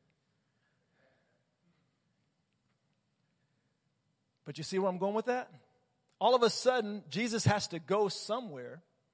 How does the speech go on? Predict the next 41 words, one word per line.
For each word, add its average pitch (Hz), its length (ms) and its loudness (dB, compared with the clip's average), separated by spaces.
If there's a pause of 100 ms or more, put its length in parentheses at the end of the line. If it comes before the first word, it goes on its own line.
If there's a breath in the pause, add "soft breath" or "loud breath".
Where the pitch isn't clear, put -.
(640)
He 226 120 -6
can't 214 320 2
go 226 140 6
with 202 180 4
all 196 180 6
of 190 80 -6
us 151 80 -6
at 175 120 -10
the 147 60 -12
same 139 260 -6
time. 175 260 -12 (3000 soft breath)
So 233 220 4
all 277 200 6
the 277 100 8
questions, 240 680 0
and 220 540 2 (640)
let's 240 200 2
say 262 140 0
if 202 80 0
we 247 120 2
all 240 160 2
stayed 226 400 -2
here 226 180 0
in 214 100 -2
this 208 200 -6
room, 196 260 -8 (260)
say, 165 100 -12
"Oh, 175 160 -8
you 185 100 -10
know 226 120 -2
what? 226 200 0 (360 soft breath)
We 208 120 4
want 247 180 8
to 196 60 2
be 196 180 -4
with 165 180 0
Jesus 220 440 -8
from 147 180 -10
here 247 300 -6
until 226 500 -2
whenever." 202 500 -6